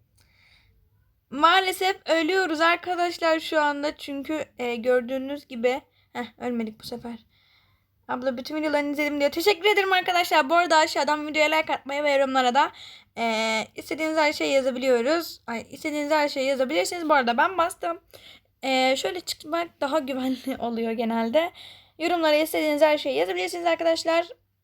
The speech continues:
Onu da en baştan söyleyeyim. Ee, ve ben bütün yorumları okuyorum. Bazılarınıza kalp atamıyorum arkadaşlar. Çünkü artık hepinize kalp atmaya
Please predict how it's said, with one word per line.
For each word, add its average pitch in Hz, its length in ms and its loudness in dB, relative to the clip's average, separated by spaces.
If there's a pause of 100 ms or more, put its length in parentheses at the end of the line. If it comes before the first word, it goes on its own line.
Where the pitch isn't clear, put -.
(880)
Onu 277 220 0
da 262 200 4
en 262 180 -2
baştan 277 440 -2
söyleyeyim. 294 680 0 (500)
Ee, 226 460 0
ve 311 180 4
ben 294 200 2
bütün 320 220 -8
yorumları 269 360 -2
okuyorum. 320 460 -4
Bazılarınıza 349 560 2
kalp 349 260 2
atamıyorum 311 500 -2
arkadaşlar. 285 600 -2
Çünkü 269 280 -6
artık 254 300 0
hepinize 262 360 -2
kalp 262 240 -2
atmaya 247 460 -4